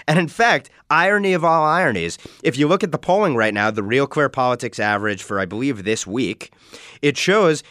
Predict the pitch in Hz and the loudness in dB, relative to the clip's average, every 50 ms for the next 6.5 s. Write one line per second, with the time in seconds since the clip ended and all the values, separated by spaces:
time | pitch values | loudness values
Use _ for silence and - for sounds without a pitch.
0 | _ _ 147 135 - 175 175 175 196 185 180 175 - 175 165 156 - 139 - - | _ _ -6 -2 0 0 0 0 0 -2 -2 -2 -2 -4 -4 -2 -4 -6 -2 -2
1 | 143 147 131 139 135 120 120 117 110 113 120 120 - - 127 131 139 135 127 127 | -2 0 0 -2 0 2 2 2 2 0 -2 -6 -4 -4 -2 -2 -2 0 0 0
2 | 131 131 123 - - 104 104 107 113 120 120 _ _ _ - 143 131 143 147 160 | 0 0 -2 -4 -6 -4 -2 -2 -4 -4 -8 _ _ _ -4 -2 0 0 0 0
3 | - - 165 165 160 156 139 - _ - - 151 160 160 - - 185 170 165 - | -2 -2 0 0 0 0 -4 -8 _ -4 -2 -2 0 0 0 0 0 -2 0 2
4 | 185 180 156 127 120 - - - _ _ _ - 147 127 135 135 139 139 139 139 | 2 2 2 2 0 -4 -10 -16 _ _ _ -2 -2 0 0 2 2 2 2 0
5 | 143 120 143 147 156 160 127 104 95 87 92 85 80 76 73 - - 101 95 90 | -2 0 2 0 0 0 0 -4 -4 -6 -8 -8 -8 -8 -10 -10 -10 -8 -6 -6
6 | 90 87 85 80 80 - 85 78 67 58 | -6 -6 -6 -8 -10 -12 -14 -14 -14 -14